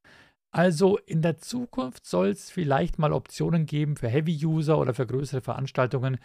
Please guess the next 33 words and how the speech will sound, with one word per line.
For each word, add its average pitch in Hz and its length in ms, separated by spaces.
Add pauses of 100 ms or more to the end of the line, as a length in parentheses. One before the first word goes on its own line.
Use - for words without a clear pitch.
(480)
aber 147 260
das 135 200
wissen 170 180
die 131 60
selber 139 280
noch 135 140
nicht. 151 300 (260)
Vielleicht 147 240
gibt's - 220
mal 131 140
einen 120 100
Spendebutton. 147 760
Es 135 120
ist 160 120
einfach 151 360
kostenlos. 101 580
Es - 120
ist 120 180
da 165 160
und 185 180
es 123 120
ist 123 140
sehr 113 140
gut 165 260
und 131 180
ihr 131 100
könnt's 143 260
sogar 127 220
personalisieren 120 800
mit - 140
eigenen 117 260
Hintergrundbildern. 135 680 (840)
Ja, 104 200